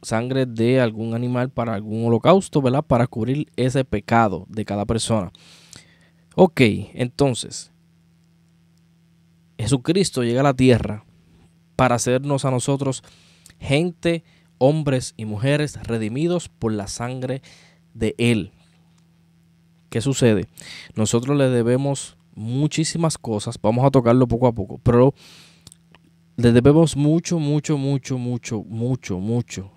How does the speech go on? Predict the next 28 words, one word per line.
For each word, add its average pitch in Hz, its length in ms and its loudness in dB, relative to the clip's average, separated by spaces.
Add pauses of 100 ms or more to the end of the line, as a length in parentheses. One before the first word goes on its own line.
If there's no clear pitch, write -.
Y 110 540 2
toda 123 260 4
nuestra, 127 500 0 (560)
eh, 104 280 -4
adoración, 113 840 0 (440)
gratitud 117 720 0
a 120 80 0
Jesucristo 117 600 -2
porque 117 420 -8
Él 120 100 -6
fue 131 260 -4
que 143 80 -6
nos 120 160 -2
redimió 110 320 -2
con 127 100 -10
su 120 140 -10
sangre 180 400 -4 (400)
e 156 140 2
hizo 190 340 4
en 180 80 2
nosotros 143 680 2
nuevas 135 360 4
personas, 127 760 -2
nuevos 120 300 0
caracteres, 123 800 2 (380)
eh, 117 400 6
gente 180 500 4 (420)
que 190 340 4